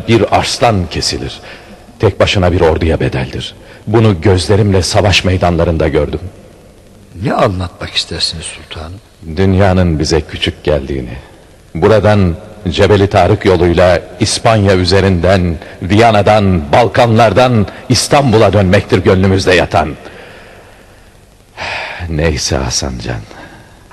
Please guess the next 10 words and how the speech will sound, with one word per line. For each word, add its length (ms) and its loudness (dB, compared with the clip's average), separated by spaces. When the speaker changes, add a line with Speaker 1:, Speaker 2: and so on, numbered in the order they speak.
Speaker 1:
gönle 320 2
söz 320 -2
geçirmek 480 -4
kolay 360 0
değil. 160 -6
Mukaddes 520 2
emanetler 520 2
gelince 400 2
çıkarız 420 -2
yola. 220 -2